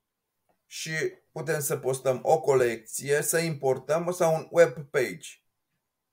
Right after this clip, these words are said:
Și de asemenea și să încărcăm imagine. Dar eu acum, uh, voi posta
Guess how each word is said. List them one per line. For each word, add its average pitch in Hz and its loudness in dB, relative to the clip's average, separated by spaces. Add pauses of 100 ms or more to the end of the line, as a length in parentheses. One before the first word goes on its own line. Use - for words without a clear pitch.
(600)
Și - -16
de 143 -4
asemenea 156 -2
și 151 -6
să - -4
încărcăm 143 -2
imagine. 160 0 (580)
Dar 143 6
eu 170 6
acum, 156 2
uh, 151 2
voi 143 2
posta 139 0